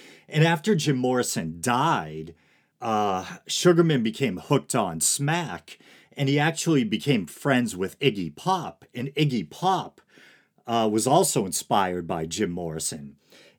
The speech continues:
And in his book, Wonderland Avenue, actually, sadly, Sugarman is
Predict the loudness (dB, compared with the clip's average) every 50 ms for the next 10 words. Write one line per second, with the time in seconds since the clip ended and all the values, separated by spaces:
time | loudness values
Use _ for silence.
0 | -14 -4 0 2 2 2 2 -2 -4 -4 -2 0 2 4 4 2 2 0 -4 0
1 | 4 6 6 6 4 0 -6 -6 -2 2 2 2 4 4 2 2 2 2 0 0
2 | -2 -4 -4 -4 -2 0 0 2 4 4 2 2 0 -2 -2 -4 -4 -2 -2 -2
3 | -2 -2 0 2 2 2 2 2 -2 -4 -6 -6 -6 -6 -6 -4 -2 -2 0 -2
4 | -2 -2 -4 -6 -6 -8 -8 -10 -12 -14